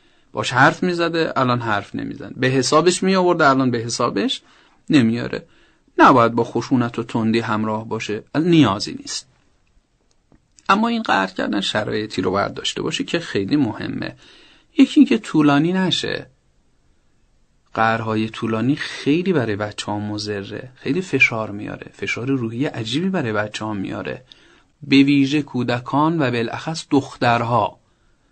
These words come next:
لذا من جداً توصیه می‌کنم با دخترها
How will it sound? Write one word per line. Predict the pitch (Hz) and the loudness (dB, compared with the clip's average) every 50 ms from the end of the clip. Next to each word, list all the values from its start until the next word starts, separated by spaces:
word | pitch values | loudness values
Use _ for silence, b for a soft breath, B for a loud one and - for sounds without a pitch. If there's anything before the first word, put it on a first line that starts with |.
| _ _ - - | _ _ -8 -6
لذا | 117 120 127 127 | -4 -2 0 0
من | 131 127 131 123 127 - | 0 0 0 -2 -4 -6
جداً | - 123 117 - 131 131 139 | -6 -6 -6 -4 -2 -2 0
توصیه | 139 127 120 113 - 127 127 131 | 0 0 -2 -4 -2 -2 0 2
می‌کنم | 131 135 135 131 127 127 127 120 123 - | 2 2 2 0 -2 0 -2 -4 -4 -8
با | 123 120 117 113 | -8 -4 -2 -2
دخترها | 117 117 135 123 123 - - 120 127 135 127 127 135 143 143 - | -2 -2 -6 -8 -8 -8 -6 -6 -4 -4 -2 0 0 0 0 -4